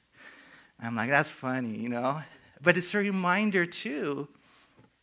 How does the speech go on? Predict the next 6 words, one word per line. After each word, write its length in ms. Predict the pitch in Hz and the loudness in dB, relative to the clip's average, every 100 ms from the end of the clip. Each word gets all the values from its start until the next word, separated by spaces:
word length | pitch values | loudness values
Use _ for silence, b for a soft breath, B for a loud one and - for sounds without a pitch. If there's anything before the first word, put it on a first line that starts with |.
| _ _ | _ _
of 200 | 156 165 | 0 4
what 240 | 175 170 160 | 6 4 4
we're, 340 | 165 160 151 - - _ _ _ - | 2 2 -2 -10 -20 _ _ _ -12
we're 160 | 143 139 | -6 -4
reading 420 | 135 131 131 127 | -4 -4 -6 -8
today. 520 | - 113 107 95 95 | -12 -14 -14 -14 -20